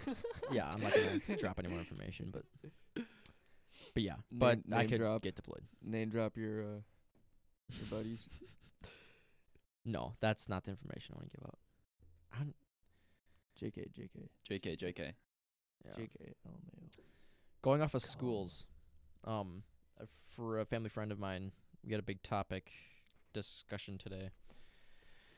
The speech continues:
Speaker 2: And <sighs> this is the question that he asked me. "Why are most college students falling under liberal categories?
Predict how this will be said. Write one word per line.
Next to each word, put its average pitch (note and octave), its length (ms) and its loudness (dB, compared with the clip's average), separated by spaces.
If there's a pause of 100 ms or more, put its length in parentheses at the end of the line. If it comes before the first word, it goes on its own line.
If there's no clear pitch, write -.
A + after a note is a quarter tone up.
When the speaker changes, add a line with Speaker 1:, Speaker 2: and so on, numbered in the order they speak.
(440)
Speaker 2:
And B2+ 460 6 (100)
<sighs> - 140 0
this D3 140 4
is C3+ 60 2
the C3 80 4
question A#2 420 4
that G#2+ 220 4
he F#2+ 180 0
asked G#2+ 280 0
me. G#2 180 0 (1040)
"Why A#2+ 160 4
are D3+ 80 8
most C3 240 6
college A#2+ 280 4
students A2+ 400 0
falling C#3+ 520 2
under A2 260 0
liberal C#3+ 420 4
categories? G#2 840 4